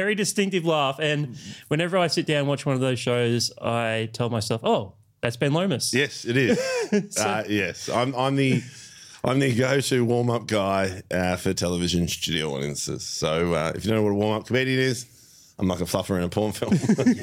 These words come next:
Speaker 2: Get the audience all excited, and then I, um, you know, I do, I do my thing. I love it. Uh,
Speaker 1: Yeah.
Speaker 2: a lot of comedians don't like it,
Speaker 1: Mm.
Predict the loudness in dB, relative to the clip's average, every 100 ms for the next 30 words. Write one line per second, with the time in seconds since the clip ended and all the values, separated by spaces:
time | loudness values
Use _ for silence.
0 | 0 2 0 2 0 -2 -2 0 2 2
1 | 0 0 0 0 0 0 0 0 0 -2
2 | -2 0 2 2 0 0 -2 -2 0 0
3 | -2 -2 -2 0 -4 -2 -2 2 2 0
4 | -2 -18 -20 -20 -6 -2 0 0 -2 -4
5 | -8 -2 0 0 0 -2 -4 _ _ _
6 | -4 0 0 0 0 0 0 -2 -2 0
7 | 0 0 0 0 -2 0 0 0 -2 -2
8 | -6 -2 0 2